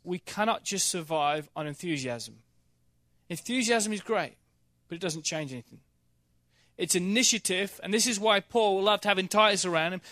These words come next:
because he did not just have enthusiasm, he had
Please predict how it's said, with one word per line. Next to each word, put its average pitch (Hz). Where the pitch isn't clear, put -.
because 202
he 190
did 233
not 269
just -
have 185
enthusiasm, 170
he 165
had 151